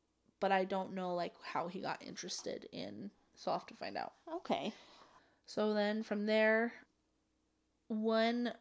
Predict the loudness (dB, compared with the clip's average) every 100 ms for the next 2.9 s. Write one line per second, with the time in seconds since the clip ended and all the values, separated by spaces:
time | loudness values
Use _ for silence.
0 | -6 0 2 2 0 -2 -2 0 0 0
1 | -2 2 0 0 -4 0 0 0 -4 0
2 | 2 4 2 2 2 4 6 4